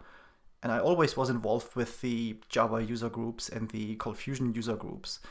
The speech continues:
And one of the things, particularly in the Cold Fusion community at the time, um, was that the local meetup, and that was a time before Meetup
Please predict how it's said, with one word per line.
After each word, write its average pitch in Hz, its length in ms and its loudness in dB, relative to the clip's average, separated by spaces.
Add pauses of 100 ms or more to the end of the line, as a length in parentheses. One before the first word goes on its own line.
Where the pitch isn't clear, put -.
(320)
And 135 140 0
one 160 140 8
of 202 120 4
the 147 80 6
things, 127 360 2
particularly 135 760 2 (240)
in 131 200 4
the 117 280 2
Cold 117 240 -2
Fusion 165 300 2
community 120 600 0
at - 120 -4
the - 80 -6
time, 131 640 2 (840)
um, 117 420 4
was 117 340 6
that 101 360 4 (120)
the 123 140 -2
local 131 400 2
meetup, 143 560 2 (400)
and 127 100 4
that 131 120 4
was 135 120 4
a 131 40 0
time 127 320 0
before 123 340 2
Meetup 120 440 4